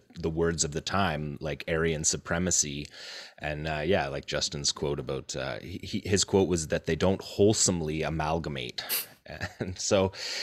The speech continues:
you know, you write in your book that land is the main, eh, like, engine for Canada's version of for this form of Canadian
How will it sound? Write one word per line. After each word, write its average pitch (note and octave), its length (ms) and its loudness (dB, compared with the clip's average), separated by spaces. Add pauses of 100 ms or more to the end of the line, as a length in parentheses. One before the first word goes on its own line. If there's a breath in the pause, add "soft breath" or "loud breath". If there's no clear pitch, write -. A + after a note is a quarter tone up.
(240 loud breath)
you A2+ 300 -2
know, C#3+ 120 8
you C3+ 160 4
write D#3+ 260 6
in D3+ 80 4
your B2 80 6
book A2 280 4
that F2 180 4
land C3 480 6
is F2 180 0
the F2 120 -4
main, E2+ 640 2 (360 soft breath)
eh, F2 220 0
like, D#2+ 260 -6
engine E2+ 540 2
for C#2 460 -2 (600)
Canada's D2+ 580 -4
version C#2+ 680 -4
of C2 420 -6 (800)
for D#2+ 60 -2
this - 320 4 (100)
form F2 320 4
of D#2 140 -4
Canadian D#2 500 -2